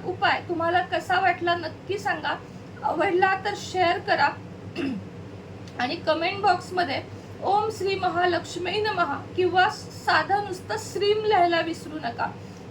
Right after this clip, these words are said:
श्री स्वामी समर्थ. पुन्हा भेटेन नवीन व्हिडिओसोबत, नवीन विषयासोबत.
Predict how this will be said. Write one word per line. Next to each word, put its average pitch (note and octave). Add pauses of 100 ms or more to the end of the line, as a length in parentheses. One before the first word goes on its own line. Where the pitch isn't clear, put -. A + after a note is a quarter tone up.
(140)
श्री F#4
स्वामी G#4
समर्थ. F#4+
पुन्हा F4
भेटेन F4+
नवीन D#4
व्हिडिओसोबत, F4+ (180)
नवीन E4
विषयासोबत. F4+